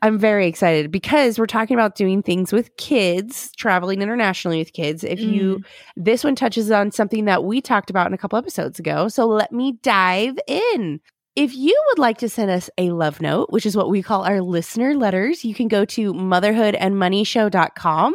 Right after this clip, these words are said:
Speaker 1: and click send us a heart note in the upper right-hand corner. You can go to Instagram, send us a D M, or you could go to our email, which is
Speaker 2: Mail.
Speaker 1: motherhood and money show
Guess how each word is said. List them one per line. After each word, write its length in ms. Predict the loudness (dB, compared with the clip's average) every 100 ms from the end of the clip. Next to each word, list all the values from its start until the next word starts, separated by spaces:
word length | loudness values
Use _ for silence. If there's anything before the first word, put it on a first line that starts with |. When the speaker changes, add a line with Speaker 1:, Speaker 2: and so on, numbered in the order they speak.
| -2
Speaker 1:
and 160 | -4 -4
click 320 | -4 -6 -8 -16
send 360 | -10 -6 -4
us 120 | -2
a 80 | -4
heart 260 | -4 -4 -2
note 260 | -2 -2 0
in 120 | 0
the 100 | 0
upper 180 | 0 0
right-hand 400 | 0 -2 -2 -6
corner. 440 | -2 0 2 0 -2 -10 -20 -20 -4
You 200 | 0 0
can 160 | 0 0
go 180 | 2
to 240 | 2 0 0
Instagram, 880 | 2 0 0 -4 -2 0 2 0 -4
send 220 | -4 -2
us 140 | -2 -4
a 320 | -4 -2 -2 -4 -10 _
D 320 | -10 -6 -6
M, 520 | -2 0 0 0 -4 -8 -14 -20 _
or 380 | 2 2 -2 -4
you 160 | -4 -2
could 160 | -2
go 220 | 0 -2
to 640 | -4 -2 0 0 0 -2 -6 _ _ _ _ _ _ _ 0
our 260 | 0 2 -2 _ _ _ _ _ _ -16 -12 -6 0
email, 500 | 2 2 0 -4 -6
which 180 | -6
is 120 | -6 -2
Speaker 2:
Mail. 300 | 0 2 2
Speaker 1:
motherhood 220 | 0 -2 -2
and 220 | -2 0
money 320 | 0 0 -2
show 320 | 0 0 0